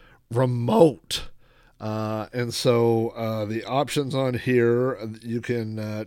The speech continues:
turn it on and off. You can change the mode, and the mode will flip you through all those different settings I talked about. A M F M radio is a mode. Uh, Bluetooth is a mode.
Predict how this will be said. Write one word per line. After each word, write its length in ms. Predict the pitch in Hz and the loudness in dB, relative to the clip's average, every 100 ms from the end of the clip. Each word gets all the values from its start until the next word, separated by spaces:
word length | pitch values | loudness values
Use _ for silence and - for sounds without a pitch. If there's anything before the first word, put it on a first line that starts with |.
| - | -8
turn 220 | - 123 | -4 -2
it 100 | 113 - | -2 -4
on 260 | 117 107 | -4 -4
and 140 | 104 - | -8 -8
off. 680 | 127 175 220 233 - - - _ - - - - | -2 0 0 -4 -14 -16 -20 _ -20 -20 -20 -16
You 160 | - 135 | -2 0
can 160 | 131 120 | 0 0
change 420 | 156 135 120 113 | -2 0 -4 -6
the 100 | 110 | -6
mode, 760 | 110 113 127 156 180 214 240 - | -4 4 8 12 10 8 0 -4
and 160 | 123 | -4
the 80 | 127 | -2
mode 580 | 120 135 151 156 156 143 - - - | 0 4 6 6 4 0 -10 -20 -4
will 140 | 147 | -2
flip 400 | 127 - 175 175 | -2 2 2 4
you 100 | 170 | 0
through 280 | 156 165 151 | 0 4 2
all 160 | 143 139 | 4 2
those 180 | 139 - | 2 0
different 300 | 139 123 104 | -2 -4 -2
settings 380 | 143 131 127 | 0 0 -2
I 100 | 120 | -2
talked 320 | 113 117 110 123 | -2 -4 -4 -4
about. 240 | 104 90 - | -6 -6 -2
A 140 | 123 | 0
M 120 | 123 | 0
F 160 | 113 - | -4 -4
M 120 | 104 | -2
radio 380 | 127 147 151 151 | 4 6 8 8
is 140 | 139 | 6
a 60 | 147 | 2
mode. 500 | 143 147 143 139 135 - - - - | 2 4 4 2 0 -14 -20 -20 -16
Uh, 280 | 92 98 95 | -12 -10 -8
Bluetooth 640 | 135 131 147 139 151 131 | -2 4 6 6 4 4
is 140 | 151 123 | 2 2
a 40 | |
mode. 680 | 131 135 131 127 127 123 120 | 2 6 6 8 6 2 0